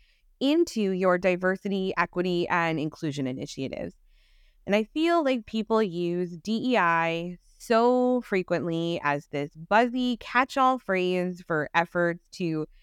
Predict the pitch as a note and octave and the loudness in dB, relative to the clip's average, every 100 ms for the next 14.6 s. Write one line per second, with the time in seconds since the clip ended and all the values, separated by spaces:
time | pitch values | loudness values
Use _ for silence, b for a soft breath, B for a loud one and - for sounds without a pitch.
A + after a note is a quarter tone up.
0 | _ - - F#3+ F3 F#3 D3+ F3 E3+ - | _ -20 -8 -2 2 2 2 0 -2 0
1 | F3+ F3+ F3 F3+ F3 F3 - G#3+ G#3+ B3+ | -2 2 0 2 0 0 -2 -2 2 0
2 | - G4+ F4 B3 F3 F3 D4 D#4 F#3+ B2 | 0 0 2 2 6 6 6 2 0 -2
3 | E3 - D3+ D#3 D#3 D3 C#3 D#3+ _ _ | -4 -2 -2 -2 -2 -2 -2 -4 _ _
4 | _ A3+ A3 A#3+ A#3+ - A3 B3 - B3 | _ -4 2 4 4 6 6 6 0 0
5 | F#3+ A3+ E4+ E3+ C#3+ D3+ F3 G#3 G#3 G3 | 4 2 2 0 0 0 0 -2 2 2
6 | C4+ A3+ F3 D3 E3 D#3+ D#3+ - - F3 | 4 2 -2 -2 2 2 0 -4 -2 -2
7 | E3 - E3 E3+ G#3 G#3+ F#3+ F#3 D#3+ D3+ | -4 -8 -2 0 0 -2 -2 -2 -2 0
8 | E3 F3 G#3+ - - E3+ F3 E3+ D#3 D3+ | 4 4 2 -6 2 2 2 2 0 0
9 | - E3 F3 C#3 D3 - b b b b | -4 -6 -6 -8 -10 -10 b b b b
10 | G#3 G#3 G#3 G3+ F#3 - - - C#4 D#4+ | 0 2 2 0 -4 -8 -20 -4 0 2
11 | D#4+ D#4+ E4 B3+ G3 G3+ G#3 F3+ E3+ D#3+ | 2 2 2 0 0 0 0 0 2 2
12 | E3+ - - F3 E3 - D3 E3+ E3 - | 2 -6 -4 -2 -2 -2 -4 -4 -8 -4
13 | D#3 D3 - - _ - A#3+ A#3 G#3 E3+ | -4 -4 -6 -10 _ 2 2 2 -4 -4
14 | D3 - C#3+ C#3 D3+ | -4 -8 -4 0 -2